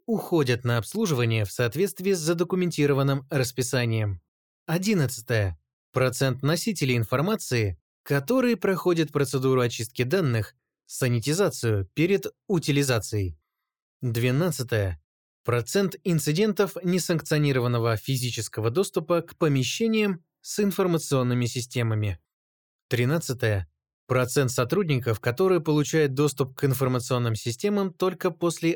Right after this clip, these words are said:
ознакомления под роспись с правилами работы с ними. Четырнадцатое. Процент проверенных службой безопасности сотрудников, получающих доступ к корпоративным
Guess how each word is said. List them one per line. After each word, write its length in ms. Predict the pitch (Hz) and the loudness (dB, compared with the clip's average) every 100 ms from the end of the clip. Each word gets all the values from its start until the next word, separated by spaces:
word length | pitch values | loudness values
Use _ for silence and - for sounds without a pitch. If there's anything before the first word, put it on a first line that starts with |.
| - | 0
ознакомления 800 | 165 151 165 190 196 160 120 110 | -2 0 -2 0 0 0 2 0
под 240 | 117 113 | 0 0
роспись 480 | 143 170 - 104 - _ _ _ | 2 0 -2 -6 -8 _ _ _
с 140 | - - | -18 -8
правилами 540 | 120 113 123 180 185 | -2 0 2 2 0
работы 360 | 190 131 113 120 | 0 0 0 -2
с 120 | - | -2
ними. 340 | 123 110 101 - _ _ _ _ _ _ _ _ - | 0 0 0 -4 _ _ _ _ _ _ _ _ -10
Четырнадцатое. 1000 | - 117 151 147 120 - - 110 95 - _ _ _ _ _ | -4 -2 0 0 -2 -4 -2 -2 -2 -8 _ _ _ _ _
Процент 520 | 120 120 - 127 120 | 0 0 0 0 0
проверенных 640 | - 120 117 120 117 117 104 | 0 0 2 2 2 0 -2
службой 380 | 131 127 113 | -2 0 0
безопасности 760 | 117 113 113 120 113 120 - 117 | 0 2 2 0 -2 -2 -2 -4
сотрудников, 800 | - 117 175 185 127 117 107 - - | -2 -2 0 0 -2 0 -4 -6 -2
получающих 800 | 123 117 - 185 185 - 170 | 0 2 0 0 0 0 -2
доступ 540 | 156 151 165 - 113 - | 0 0 0 0 -4 -6
к 20 | _ | _
корпоративным 880 | - 120 - 110 101 117 131 180 | -2 0 2 0 0 -2 0 -2